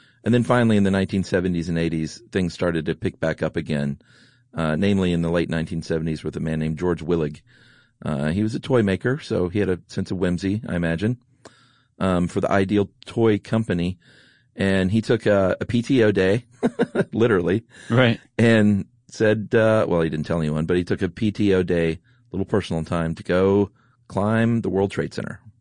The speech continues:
Speaker 2: Yep. I love this guy a lot, actually.
Speaker 1: Yeah, he did it in three and a half hours, and he actually had a rig. He was not a free climber, 'cause that would just be insane, um, and probably not possible with the World Trade Center,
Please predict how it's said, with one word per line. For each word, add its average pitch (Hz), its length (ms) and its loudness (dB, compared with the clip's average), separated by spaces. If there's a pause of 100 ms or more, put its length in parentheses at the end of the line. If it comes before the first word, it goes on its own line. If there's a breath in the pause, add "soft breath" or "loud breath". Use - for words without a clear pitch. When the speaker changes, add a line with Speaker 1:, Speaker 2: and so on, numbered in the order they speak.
(760 soft breath)
Speaker 2:
Yep. 135 200 0 (500)
I 135 80 2
love 127 280 2
this 113 180 0
guy 95 420 -2
a 104 60 0
lot, 98 500 2
actually. 87 800 -6
Speaker 1:
Yeah, 95 200 2
he 92 80 0
did 101 160 2
it 95 40 0
in - 100 -2
three 131 320 -2
and 131 60 2
a 123 40 2
half 117 200 2
hours, 92 560 2 (420 soft breath)
and 95 100 -2
he 120 100 4
actually 113 260 2
had 101 100 2
a 90 60 2
rig. 90 440 2
He 92 120 -2
was 90 180 -2
not 98 200 2
a 98 60 0
free 92 200 -4
climber, 80 460 -2 (460 soft breath)
'cause 80 160 -4
that 87 160 0
would 87 80 -4
just 82 160 -8
be 85 120 -2
insane, 85 520 -4 (600 soft breath)
um, 87 460 0
and 101 120 -2
probably 120 240 4
not 90 180 0
possible 85 380 -2
with 82 100 -4
the 87 60 -8
World 85 160 -2
Trade 80 220 -4
Center, 80 300 -6